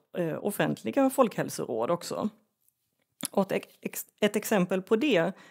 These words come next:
är det material som har tagits fram av S K R, Statens kommuner och regioner, som har fått benämningen,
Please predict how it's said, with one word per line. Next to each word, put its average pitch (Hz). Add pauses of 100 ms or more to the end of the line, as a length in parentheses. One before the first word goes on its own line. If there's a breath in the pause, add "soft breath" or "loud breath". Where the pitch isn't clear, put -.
(360 loud breath)
är 175
det 165
material 160
som 160
har 147
tagits 170
fram 151
av 147
S -
K -
R, 233
Statens 156
kommuner 143
och 160
regioner, 156
som 202
har 170
fått -
benämningen, 156